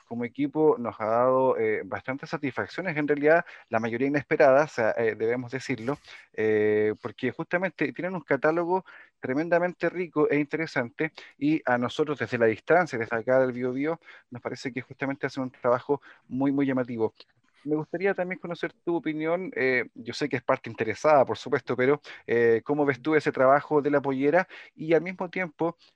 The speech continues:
eh, si ves, eh, justamente algún tipo de trabajo similar en otros países de América Latina, si es que, eh, alcanzaste a conocer a-, alguna editorial parecida,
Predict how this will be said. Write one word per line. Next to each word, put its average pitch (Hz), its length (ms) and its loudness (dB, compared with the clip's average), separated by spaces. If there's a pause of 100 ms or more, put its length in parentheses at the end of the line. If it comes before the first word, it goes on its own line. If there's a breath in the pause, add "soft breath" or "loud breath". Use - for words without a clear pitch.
(120)
eh, 131 560 2
si 147 180 -4
ves, 165 280 -4
eh, - 220 -4
justamente 165 540 -8
algún 156 220 -4
tipo 170 240 -6
de - 20 -2
trabajo 156 300 -2
similar 156 540 2
en 143 140 -2
otros 160 200 -6
países 143 520 -4
de 123 120 -4
América 135 240 -4
Latina, 139 300 -2
si - 120 -10
es - 60 -14
que, 143 140 0
eh, - 460 -10
alcanzaste 113 540 -2
a - 20 -2
conocer 131 280 -4
a-, 131 180 4
alguna 120 300 -2
editorial 127 260 -4
parecida, 143 580 0